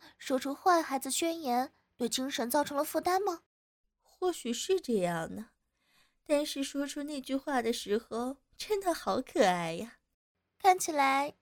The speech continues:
Speaker 1: 退化得相当低了呢。
Speaker 2: 幼儿退化的效果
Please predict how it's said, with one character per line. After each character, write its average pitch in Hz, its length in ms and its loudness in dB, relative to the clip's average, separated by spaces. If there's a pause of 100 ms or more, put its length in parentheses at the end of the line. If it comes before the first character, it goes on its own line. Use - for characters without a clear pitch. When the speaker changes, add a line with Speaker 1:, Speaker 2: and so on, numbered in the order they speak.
(240)
Speaker 1:
退 277 160 0
化 254 160 4
得 220 100 0
相 277 280 0
当 311 200 4
低 370 200 0
了 440 180 0
呢。 220 220 -4 (560)
Speaker 2:
幼 339 160 2
儿 277 160 6
退 330 200 -4
化 320 220 2
的 294 80 4
效 302 340 4
果 190 480 -2